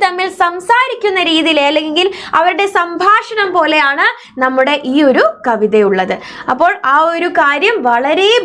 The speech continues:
ഭംഗിയായിട്ട് ആരെഴുതിയിട്ടുണ്ട്? അയ്യപ്പ പണിക്കര് കവിതയിലൂടെ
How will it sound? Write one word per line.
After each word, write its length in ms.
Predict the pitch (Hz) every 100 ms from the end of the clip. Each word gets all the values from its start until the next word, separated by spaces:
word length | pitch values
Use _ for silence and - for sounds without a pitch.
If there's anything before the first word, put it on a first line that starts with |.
| 302
ഭംഗിയായിട്ട് 760 | 302 359 494 539 415 302 262 294
ആരെഴുതിയിട്ടുണ്ട്? 1160 | 294 240 262 269 254 262 330 320 285 262 262 240 - - -
അയ്യപ്പ 480 | 220 220 294 359 339
പണിക്കര് 840 | 262 220 208 226 269 554 - - -
കവിതയിലൂടെ 880 | 214 220 330 339 277 247 233 311